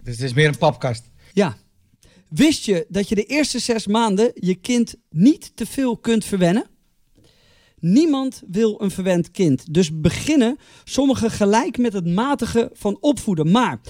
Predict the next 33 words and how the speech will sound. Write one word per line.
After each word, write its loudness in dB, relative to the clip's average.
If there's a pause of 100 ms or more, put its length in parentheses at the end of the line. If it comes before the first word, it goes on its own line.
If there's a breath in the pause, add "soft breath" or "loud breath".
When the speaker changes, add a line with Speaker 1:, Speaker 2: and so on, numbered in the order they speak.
(220 loud breath)
Speaker 2:
weet 2
dat -2
uit -4
onderzoek -2
blijkt -4
dat -2
baby's 0
helemaal -2
niet 0 (320 soft breath)
verwend 0
kunnen -2
worden 0 (240)
het -2
eerste -2
half 0
jaar. -4 (520 soft breath)
Een 2
kind 0
legt -2
de -2
eerste -2
zes -2
maanden 0
namelijk -2
het -6
verband 0 (460 soft breath)
niet 4
tussen 0
zijn -2
gedrag -2
en 0
het 0
gevolg. -2